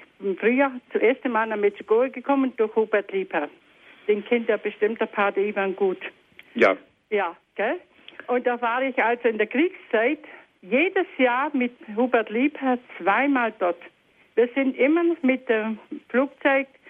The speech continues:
Speaker 1: von München nach Split geflogen, sind dann mit dem Bus nach Medjugorje gefahren und ich war drunter, wo,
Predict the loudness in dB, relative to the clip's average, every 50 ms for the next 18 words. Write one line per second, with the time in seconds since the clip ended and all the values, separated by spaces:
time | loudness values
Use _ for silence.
0 | -20 -20 -20 -20 _ _ 0 2 4 4 4 4 2 2 0 2 2 2 0 -2
1 | -6 -6 -6 -6 -2 -2 -2 -2 0 2 2 2 2 2 0 -2 -4 -4 -12 -18
2 | -8 -2 0 0 2 2 2 2 2 2 2 2 0 0 0 0 0 0 -2 -10
3 | -20 -20 -6 -2 0 0 0 -2 -8 -16 _ -16 -14 -10 -2 0 0 0 0 -4
4 | -2 0 2 2 2 0 -2 -4 -2 0 0 2 2 2 0 0 -2 -6 _ _
5 | -20 -20 -20 -20 -20 -20 -20 _ _ _ _ 2 2 4 2 2 -2 -2 -4 -8
6 | -10 -10 _ _ _ _ _ _ _ -8 -8 -2 0 0 0 2 0 2 2 2
7 | 2 2 0 -2 0 2 0 0